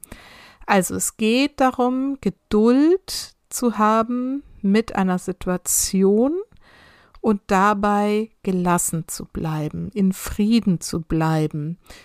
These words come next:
mit sich selbst in Frieden zu bleiben und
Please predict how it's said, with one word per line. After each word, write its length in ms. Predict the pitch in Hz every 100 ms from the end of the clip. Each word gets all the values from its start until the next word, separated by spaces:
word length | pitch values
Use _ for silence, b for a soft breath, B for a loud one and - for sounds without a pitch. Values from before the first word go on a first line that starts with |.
| B
mit 260 | 190 190 -
sich 340 | - 220 -
selbst 640 | - - 196 214 214 - -
in 120 | 170
Frieden 460 | - 170 165 151
zu 160 | - -
bleiben 680 | - - 147 127 156 156 170 _ B B B B B B
und 600 | 220 208 269 359 - -